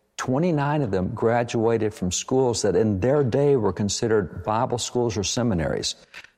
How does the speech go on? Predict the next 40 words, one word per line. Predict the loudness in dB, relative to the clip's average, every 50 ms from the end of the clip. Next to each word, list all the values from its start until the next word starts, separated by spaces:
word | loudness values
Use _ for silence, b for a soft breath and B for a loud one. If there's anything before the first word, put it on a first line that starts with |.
| _ _ -4
Now, | -2 0 2 2 0 -2 -4 -8 -14 -18 -20 _ _ _ _ _ _ _ _
you're | -2 0
gonna | 0 0 0
have | 0 0
a | 2
hard | 2 2 2 2
time | 0 0 -2 -2 0
convincing | 0 0 0 2 2 0 0 0 0 0 2 2
me | 2 0
that | 0 0 0
a | 0 0
deist | -2 -2 0 0 2 2 4 2 2 0 -2 -2
is | -2 -2 0 0
going | 0 0 0 0 -2
to | -2 -4 -4
attend | -4 -4 -4 -2 0 0 0
a | 0
Bible | 0 0 0 0 0 0 0 -2
school | -2 -4 -4 -4 -2 -2
or | 0 0 0 0
a |
seminary, | 0 0 0 0 0 0 0 0 0 0 -2 -2 -4 -6 B B B B B -8
a | -8
place | -4 -2 0 0 0 0 0
that | -2 -4
trained | -4 -4 -4 -2 -2 0 0 0
ministers, | 0 0 0 0 0 -2 -4 -6 -6 -8 -6 -4
you | -2 -2
know, | 0 0
and, | 0 -2 -2
and | 0 0 2
they | 2 2
were | 2 2 2 2
largely | 2 2 2 0 0 -2 -2 -2 -2
Christians. | -2 -2 0 0 0 0 -2 -2 -2 -2 -4 -6 B B B B B B B B _ -6
Um, | -4 -2 -2 -2 -2 -4 -8 -12 -18 -20 _ _ _ -8 -6
so | 0 2 4 4 4 4 2 2 0
that's | 0 0 0 -2 -4
their | 0 2 2 2
faith. | 2 0 2 2 4 4 2 0 -2 -8 -12 -10